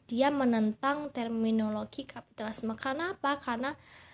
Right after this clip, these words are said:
ketika mereka merasa mengakui dirinya kapitalis, mereka menempatkan diri mereka sebagai orang jahat. Jadi seperti itu teman-teman, em,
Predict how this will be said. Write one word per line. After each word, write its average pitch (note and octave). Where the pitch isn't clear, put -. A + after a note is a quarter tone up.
ketika F4+
mereka D#4+
merasa D4
mengakui D4+
dirinya A#3+
kapitalis, A#3
mereka A#3
menempatkan A3+
diri G#3+
mereka G#3+
sebagai G#3
orang G3+
jahat. A3+
Jadi D4
seperti C4
itu D4
teman-teman, B3
em, G#3+